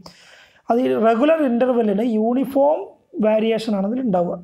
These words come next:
വാരിയിങ് ഡി സി ആണ്, യൂണിഫോം വേരിയേഷൻ അല്ല. അപ്പോൾ ഇങ്ങനെ മൂന്ന് ടൈപ്പ്, ഒന്ന് പൾസ്,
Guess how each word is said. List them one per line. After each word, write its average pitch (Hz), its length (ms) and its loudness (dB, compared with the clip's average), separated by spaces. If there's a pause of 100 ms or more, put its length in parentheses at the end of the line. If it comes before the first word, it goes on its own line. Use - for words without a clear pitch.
(400)
വാരിയിങ് 208 320 0
ഡി 220 120 -2
സി 240 120 -6
ആണ്, 226 160 -4
യൂണിഫോം 202 400 -4
വേരിയേഷൻ 180 420 -4
അല്ല. 160 140 -2 (480)
അപ്പോൾ 226 180 -2
ഇങ്ങനെ 240 160 -2 (520)
മൂന്ന് 294 260 0
ടൈപ്പ്, 190 260 -2 (180)
ഒന്ന് 202 140 -2 (100)
പൾസ്, 190 280 -2